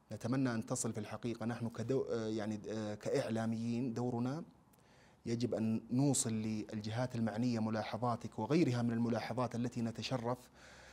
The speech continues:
آه، بالاستماع إليها وإيصالها لمن يهمه الأمر، لأن مصلحتنا وهدفنا واحد وهو التنمية. طيب، جانب، الجانب الفني، سمعت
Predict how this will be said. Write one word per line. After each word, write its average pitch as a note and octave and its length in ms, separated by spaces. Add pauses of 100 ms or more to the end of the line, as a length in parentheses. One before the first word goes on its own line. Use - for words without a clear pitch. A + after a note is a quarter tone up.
(300)
آه، A2 500
بالاستماع A#2 1080
إليها A#2+ 520 (120)
وإيصالها A#2+ 840
لمن A#2+ 220
يهمه B2 400
الأمر، A#2+ 420 (400)
لأن A#2 300
مصلحتنا A#2+ 840 (360)
وهدفنا C3 800
واحد C3 400
وهو A2+ 220
التنمية. G#2 460 (720)
طيب، D3+ 280 (1800)
جانب، F3+ 380
الجانب D3 560
الفني، A2+ 480 (1200)
سمعت B2+ 420